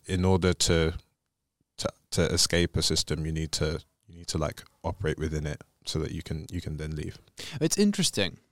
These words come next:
Speaker 2: It's interesting. My view has always been the way to change the system is to actually exit it. And not operate within it. So, for example, you know,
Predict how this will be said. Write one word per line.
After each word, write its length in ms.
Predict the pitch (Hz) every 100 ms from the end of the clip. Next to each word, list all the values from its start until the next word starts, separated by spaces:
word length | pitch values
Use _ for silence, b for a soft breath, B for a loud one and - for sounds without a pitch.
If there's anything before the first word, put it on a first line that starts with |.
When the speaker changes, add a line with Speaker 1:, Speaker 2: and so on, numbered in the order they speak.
| -
Speaker 2:
It's 160 | 123
interesting. 580 | 135 156 135 - 90 82 - _ _ _ _ - -
My 380 | 120 117 143
view 200 | 123 117
has 140 | 104 101
always 240 | 104 95
been 500 | - 107 101 98 90
the 100 | 104
way 340 | 101 104 104 101
to 540 | - 104 95 90 95 _ _ _
change 400 | - 110 107 107
the 60 | 98
system 580 | - 95 - 95 104 -
is 120 | 113
to 140 | - 101
actually 460 | - - 98 95 -
exit 440 | 113 101 - 98 -
it. 160 | - _ _ _ _ _ _ -
And 580 | 113 107 104 104 - - _ _
not 300 | 123 123 120 -
operate 380 | 113 113 107 101
within 240 | 104 104
it. 60 | -
So, 120 | 113
for 180 | - 131
example, 720 | 113 - 131 131 120 - - _ B B B _
you 80 | 104
know, 160 | 104